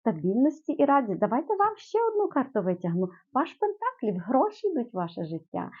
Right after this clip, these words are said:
Обмін подарунками і гроші. Грошей одностай-, однозначно стане більше. Якась ідея. Паж — це початок. Початок, можливо, якийсь пасивний дохід, подарунок, такий грошовий,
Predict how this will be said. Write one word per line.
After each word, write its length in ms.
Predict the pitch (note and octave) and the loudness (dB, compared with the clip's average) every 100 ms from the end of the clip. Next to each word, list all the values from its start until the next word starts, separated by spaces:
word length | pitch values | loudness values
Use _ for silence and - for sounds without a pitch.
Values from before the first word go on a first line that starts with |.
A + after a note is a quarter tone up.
| - - | -16 -2
Обмін 400 | A3+ A#3+ C#4+ C#4+ | 0 6 4 4
подарунками 880 | C#4+ A#3+ G3 C4+ F4+ G3+ E3+ E3 | 0 0 0 0 0 -2 0 0
і 160 | - D#4 | 0 -2
гроші. 460 | - G4+ D#4+ E4 B3 | 0 2 2 0 -4
Грошей 360 | A3 A3+ D4+ | -4 0 2
одностай-, 500 | G#4 G4 F#4+ F#4+ A4+ - - | 2 0 0 2 0 -2 -2
однозначно 680 | A3+ A3 B3 B3+ - - | 0 0 0 0 -2 -6
стане 440 | F4+ - E4+ E4+ E4+ | -8 -2 2 4 4
більше. 640 | G#3+ A3 A3 A#3 - A3 _ _ _ _ _ | 2 0 -4 -6 -8 -8 _ _ _ _ _
Якась 420 | A3+ B3 D4 D#4+ | -2 0 0 0
ідея. 340 | F#4+ C#4 G3+ G#3 A3+ | 0 0 0 -2 0
Паж — 300 | D4 - - | 0 -2 -10
це 80 | C#4 | -10
початок. 840 | - D4+ - D#3 D3 - - - _ _ _ - - | -10 -12 -8 -8 -8 -4 -4 -4 _ _ _ -20 -8
Початок, 440 | G#3+ B3 B3 G3+ | -6 0 0 0
можливо, 240 | E3+ F3+ F3+ | -4 -2 -2
якийсь 220 | E3+ - | -2 -8
пасивний 540 | - A#3+ A3 A3+ B3+ | -8 -8 -6 -2 -2
дохід, 540 | C4 C#4+ - G3 G3 G#3 - - - | -2 -6 -6 -4 -4 -6 -20 -20 -10
подарунок, 720 | - F#3 A3+ D4 A3+ G#3+ A3 A#3 | -4 0 2 2 2 0 -6 -8
такий 460 | G3 F#3+ F3 B3 | -12 -8 -4 -2
грошовий, 760 | C4 C#4 C#4 D#4 A3+ G3+ B3+ C#4 | -2 -2 -2 -4 -2 -2 -2 -6